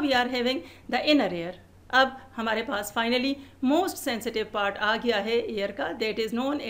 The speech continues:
as inner ear। Inner ear is lying in the bony part of the bone। हमारे स्कल के अंदर अल्लाह ताला ने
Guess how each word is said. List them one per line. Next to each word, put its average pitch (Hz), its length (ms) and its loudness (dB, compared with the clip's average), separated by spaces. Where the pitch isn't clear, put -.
as 220 100 -4
inner 240 260 2
ear। 175 160 -4
Inner 370 180 6
ear 254 240 2
is 226 180 -2
lying 269 380 4
in 214 240 -4
the 254 120 2
bony 269 320 6
part 220 280 4
of 214 260 -4
the 226 120 0
bone। 190 300 -2
हमारे 220 500 0
स्कल 320 280 2
के 302 160 2
अंदर 220 300 -2
अल्लाह 202 220 -4
ताला 220 260 -2
ने 240 260 -2